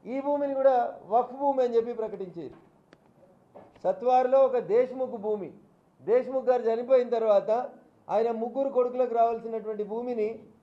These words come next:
ఇది వక్ఫ్ అని ప్రకటించారు. "There should not be any claim" అని చెప్పిండ్రు. ఇది దారుణమైనటువంటి విషయం. ఇది తాతల నుంచి వచ్చినటువంటి అంశం. ఇది, ఇదే జహీరాబాద్ డివిజన్ లోపల రెండు వేల ఐదు వందల మంది రైతులు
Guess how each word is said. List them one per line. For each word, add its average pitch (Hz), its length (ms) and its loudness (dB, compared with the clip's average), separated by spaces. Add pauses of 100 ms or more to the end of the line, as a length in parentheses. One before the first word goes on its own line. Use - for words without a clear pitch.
(140)
ఇది 208 160 -6
వక్ఫ్ 226 280 0
అని 254 140 4
ప్రకటించారు. 208 760 -6 (200)
"There 202 180 -4
should 208 180 -10
not 220 180 -4
be 214 100 2
any 220 240 -6
claim" 220 260 -2
అని 202 140 -4
చెప్పిండ్రు. 160 380 -10 (760)
ఇది 185 140 -6
దారుణమైనటువంటి 208 800 0
విషయం. 233 240 -6
ఇది 220 160 -6
తాతల 226 380 0
నుంచి 220 220 -4
వచ్చినటువంటి 196 680 -6 (580)
అంశం. 175 340 -6
ఇది, 127 200 -10 (560)
ఇదే 240 240 6
జహీరాబాద్ 247 560 6
డివిజన్ 233 380 -2
లోపల 226 440 0 (520)
రెండు 226 300 0
వేల 262 240 10
ఐదు 240 280 4
వందల 233 220 0
మంది 220 280 -2
రైతులు 220 440 -2